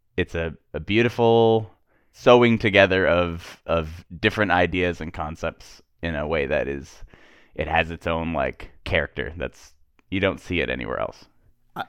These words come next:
Speaker 2: hundred percent agree. A-, and are, are there any scenes or levels or just, just moments from this game that really stand out to you that when someone says Grim Fandango, you immediately think of this one moment? You're like, "Oh yeah, that's, like, one of my favorite parts."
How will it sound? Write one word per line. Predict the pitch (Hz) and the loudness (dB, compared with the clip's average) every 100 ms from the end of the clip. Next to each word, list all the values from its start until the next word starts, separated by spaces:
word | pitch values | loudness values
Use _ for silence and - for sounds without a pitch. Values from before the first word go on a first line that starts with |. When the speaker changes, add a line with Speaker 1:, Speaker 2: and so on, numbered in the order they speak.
| - | -10
Speaker 2:
hundred | - 147 | -4 -4
percent | 123 131 110 | -4 -6 -8
agree. | 101 101 95 113 _ - | -10 -16 -16 -18 _ -20
A-, | - - - | -10 -10 0
and | 165 | 4
are, | 180 - | 4 4
are | 170 | 4
there | 190 156 | 2 2
any | 220 262 247 - _ _ _ - | 0 -2 -6 -8 _ _ _ -8
scenes | - - 151 156 156 160 151 - | -4 -2 0 2 2 0 -2 -4
or | 131 | 0
levels | 135 135 139 131 | 0 2 0 -2
or | 123 | -4
just, | 135 127 | -6 -6
just | 139 127 | -8 -4
moments | 143 147 175 165 143 | 4 4 6 2 0
from | - | -2
this | 147 139 | 0 0
game | - 131 131 139 131 | -2 -2 -2 -2 -2
that | 123 - | -2 -4
really | 127 135 143 139 143 | -6 -2 0 0 -2
stand | - 127 117 | 0 -2 0
out | 120 123 | -2 -4
to | 135 | -4
you | 135 | -2
that | 117 110 82 - - _ | 0 -2 -2 -12 -20 _
when | 139 131 | 0 2
someone | - 143 139 | 2 2 0
says | - 135 | 0 -2
Grim | 123 135 | 0 -2
Fandango, | 131 135 123 123 131 139 | 0 0 2 0 0 0
you | 127 | 0
immediately | 123 127 127 123 | 2 0 0 -2
think | 123 127 | -4 -8
of | 120 | -6
this | 117 - | -8 -6
one | 123 120 | -2 -2
moment? | 120 120 127 127 | -2 -2 -4 -4
You're | 110 | -10
like, | 110 | -8
"Oh | 123 117 | -6 -6
yeah, | 107 98 - | -4 -6 -8
that's, | 120 - | -10 -8
like, | 117 | -8
one | 120 | -8
of | |
my | 120 | -8
favorite | 110 104 92 | -8 -12 -12
parts." | - - - - | -14 -12 -10 -12